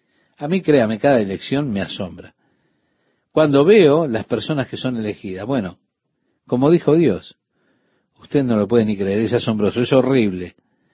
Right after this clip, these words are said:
En el caso de Israel, los sacerdotes gobiernan para su propia riqueza. Pero las personas aman que sea de esa manera. En lugar de estar molestos, indignados, las personas parece que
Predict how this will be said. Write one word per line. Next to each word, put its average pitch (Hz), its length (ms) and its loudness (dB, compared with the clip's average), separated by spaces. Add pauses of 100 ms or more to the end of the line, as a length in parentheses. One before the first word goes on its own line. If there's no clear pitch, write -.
(580)
En 135 120 0
el 123 80 0
caso 139 240 4
de 135 60 6
Israel, 160 300 6
los 139 140 4
sacerdotes 127 520 2
gobiernan 147 460 2
para 120 160 2
su 117 140 -4
propia 135 340 2
riqueza. 113 680 -4 (800)
Pero 202 220 6
las 185 160 4
personas 165 760 2 (280)
aman 175 520 0 (680)
que 147 120 -2
sea 113 300 2
de 110 120 2
esa 131 160 0
manera. 208 460 -4 (600)
En 156 160 2
lugar 190 280 6
de 156 80 6
estar 151 300 2
molestos, 151 960 0 (320)
indignados, 139 1120 -2 (840)
las 160 200 2
personas 196 400 2
parece 196 320 2
que 123 220 -4